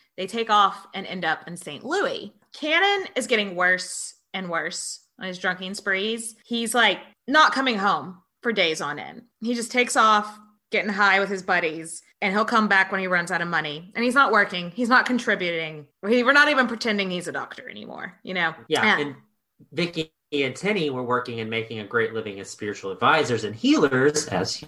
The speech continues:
Speaker 2: you know, they do, and
Speaker 1: Yes, they
Speaker 2: making
Speaker 1: do.
Speaker 2: the money. And Vicky's like, "Bitch is freeloading too. Like, my hubby's freeloading too." So she starts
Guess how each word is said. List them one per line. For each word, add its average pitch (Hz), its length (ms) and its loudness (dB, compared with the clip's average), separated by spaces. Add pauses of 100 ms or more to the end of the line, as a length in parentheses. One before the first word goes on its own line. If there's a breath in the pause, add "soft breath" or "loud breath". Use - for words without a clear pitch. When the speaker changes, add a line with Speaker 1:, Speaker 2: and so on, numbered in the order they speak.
Speaker 2:
you - 80 -2
know, 113 180 -4 (240)
they 165 140 6
do, 127 200 6 (100)
and 104 80 -8
Speaker 1:
Yes, 101 80 -10
they - 60 -10
Speaker 2:
making 151 180 0
Speaker 1:
do. 160 40 -2
Speaker 2:
the 180 60 2
money. 151 380 2 (500 loud breath)
And 135 380 0
Vicky's 202 340 4
like, 131 260 4 (180)
"Bitch 370 240 0
is 226 160 0
freeloading 196 720 2
too. 233 460 2
Like, 143 240 4
my 202 160 6
hubby's 180 360 4
freeloading 196 460 2
too." 262 200 4
So 151 120 4
she 285 180 2
starts 175 280 -2